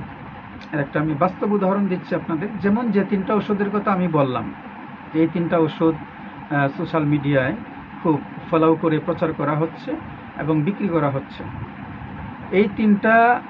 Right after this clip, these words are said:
ওষুধের প্রথম যে ওষুধটা আছে lycopodium,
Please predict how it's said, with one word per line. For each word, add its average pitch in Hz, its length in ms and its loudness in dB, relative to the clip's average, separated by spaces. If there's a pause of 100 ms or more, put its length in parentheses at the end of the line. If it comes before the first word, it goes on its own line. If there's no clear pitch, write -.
(160)
ওষুধের 202 580 4 (960)
প্রথম 220 320 4
যে 202 100 2
ওষুধটা 170 420 2
আছে 165 300 0
lycopodium, 165 720 2